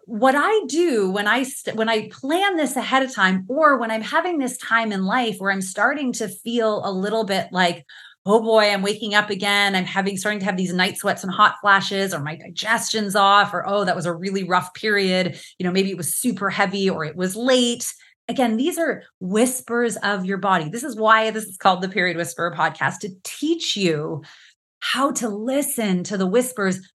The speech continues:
before they turn into screams, right? When we start to wake up or stop sleeping a little well, then we can pay attention to what our body is saying to us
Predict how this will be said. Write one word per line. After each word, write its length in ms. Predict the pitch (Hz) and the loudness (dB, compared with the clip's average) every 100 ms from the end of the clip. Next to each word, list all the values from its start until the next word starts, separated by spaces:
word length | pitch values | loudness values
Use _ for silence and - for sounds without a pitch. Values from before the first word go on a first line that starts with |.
| _ | _
before 420 | - 240 240 294 330 | 2 2 4 2 2
they 140 | 285 | 0
turn 240 | 254 254 | -2 0
into 180 | 240 220 | 0 -2
screams, 720 | - - 277 262 185 147 156 | -4 -4 -2 -2 -2 -6 -6
right? 300 | 196 214 285 277 - _ | 0 2 2 -6 -18 _
When 140 | 220 233 | -4 0
we 80 | |
start 460 | 247 - 294 339 359 | 0 0 0 0 0
to 100 | 330 | -2
wake 300 | 269 254 240 | 0 -2 0
up 160 | 226 220 | 0 0
or 80 | |
stop 320 | 190 - 277 294 | -6 -2 -2 -2
sleeping 480 | - 254 262 269 | -4 -2 -2 -2
a 80 | 233 | 0
little 260 | 220 220 196 | 0 0 2
well, 400 | 190 185 185 185 - _ | 4 4 2 -4 -16 _
then 160 | 226 220 | -2 0
we 100 | 226 | -2
can 220 | 247 214 | -4 -4
pay 240 | - 294 | -6 -2
attention 460 | 254 - 277 262 220 | -2 0 -2 -2 -4
to 100 | 220 | -2
what 120 | 208 | 0
our 100 | 196 | 0
body 340 | 190 196 190 | 2 2 2
is 160 | 175 - | -2 -2
saying 240 | 196 214 | -4 -4
to 120 | 240 277 | -2 0
us 160 | 277 | 0